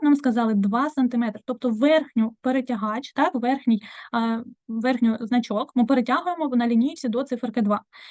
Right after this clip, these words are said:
І він у нас відповідає саме за абзаци. Тепер ми бачимо, що там, де був абзац, у нас з'явився відступ.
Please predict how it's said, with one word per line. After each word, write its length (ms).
І 120
він 160
у 40
нас 200
відповідає 580
саме 360
за 120
абзаци. 520
Тепер 260
ми 80
бачимо, 480
що 280
там, 280
де 100
був 260
абзац, 580
у 120
нас 220
з'явився 400
відступ. 340